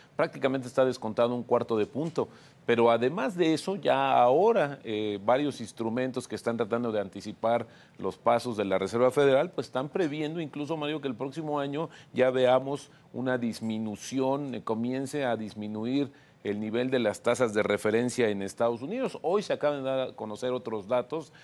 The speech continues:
por ejemplo, fueron menores las solicitudes de ayuda de desempleo en Estados Unidos y también los precios al productor, es decir, la inflación al productor estuvo debajo de lo que se había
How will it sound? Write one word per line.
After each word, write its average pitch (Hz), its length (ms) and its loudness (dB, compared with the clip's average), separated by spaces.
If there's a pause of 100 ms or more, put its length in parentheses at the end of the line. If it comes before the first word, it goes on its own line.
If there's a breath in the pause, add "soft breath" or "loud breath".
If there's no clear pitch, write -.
(180 loud breath)
por 95 100 -4
ejemplo, 120 400 -2
fueron 131 320 -2
menores 131 480 0
las 113 140 0
solicitudes 113 500 -4
de 113 100 0
ayuda 117 280 0
de 110 80 0
desempleo 98 340 -6
en 120 80 -2
Estados 113 320 -4
Unidos 123 380 -6 (180 loud breath)
y 127 120 -10
también 139 520 -2 (260 loud breath)
los 117 280 -2
precios 147 480 -2
al 110 160 -2
productor, 117 320 -2
es 156 80 -2
decir, 151 100 -6
la 147 80 0
inflación 127 560 -4
al 143 140 -2
productor 117 520 -2 (220 loud breath)
estuvo 139 400 -2
debajo 117 420 2
de 98 120 2
lo 98 120 -2
que 98 120 -6
se - 120 -2
había 110 380 2